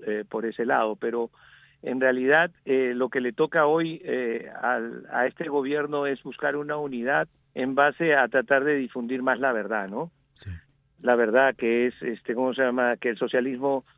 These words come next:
Speaker 1: lo que ofrece no lo cumple, la verdad de que, eh, en realidad, este, la gente que está representando estos partidos no está preparada para gobernar el país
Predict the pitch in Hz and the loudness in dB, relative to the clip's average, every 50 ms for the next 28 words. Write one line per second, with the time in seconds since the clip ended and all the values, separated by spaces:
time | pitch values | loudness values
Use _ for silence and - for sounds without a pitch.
0 | _ _ _ _ 117 113 107 - 120 107 - 143 139 - 143 131 131 135 131 127 | _ _ _ _ -2 -2 0 0 -2 0 0 -2 -2 -2 0 0 2 2 2 2
1 | - 208 196 180 151 - 151 156 151 143 139 143 - - - - - - _ - | 4 4 4 4 0 -2 -2 0 0 -2 -2 -4 -10 -18 -20 -20 -20 -20 _ -2
2 | 127 120 113 117 110 107 123 131 127 127 131 123 113 - 123 120 120 123 131 - | 0 0 2 2 2 4 4 4 4 2 -2 -4 0 0 0 2 2 0 -2 -2
3 | - 117 113 113 113 110 110 107 107 113 113 107 110 113 117 127 131 135 131 - | -4 -2 -2 -2 -4 -4 -6 -6 -2 -2 0 0 0 0 2 4 4 4 2 -2
4 | - 170 120 113 - _ _ - 123 120 113 123 117 113 - - 135 135 - 131 | -6 -6 -6 -6 -6 _ _ -6 -6 -6 -4 -2 -2 -2 0 -2 -6 -4 -4 -6
5 | - - 120 107 - 160 151 143 147 127 135 - 123 113 110 131 127 131 131 120 | -4 -4 -6 -2 2 2 2 2 0 -2 -2 -4 -6 -4 -2 0 0 0 -2 -2
6 | - 131 113 - 120 113 107 - 139 139 139 127 131 131 135 139 120 - - 147 | -4 -4 -4 -2 -4 -4 -4 -6 -4 -2 -2 -2 0 0 0 0 0 2 0 0
7 | 123 - 135 120 - 110 117 151 160 147 127 113 - 110 107 107 104 101 104 98 | 0 0 -2 0 0 2 4 4 4 4 2 -2 -2 -2 -2 -2 -2 -2 -4 -4
8 | 104 101 101 110 117 113 110 107 101 - 107 104 123 139 143 147 | -4 -6 -4 -4 -2 -2 -2 -4 -4 -4 -4 -4 -4 -6 -6 -10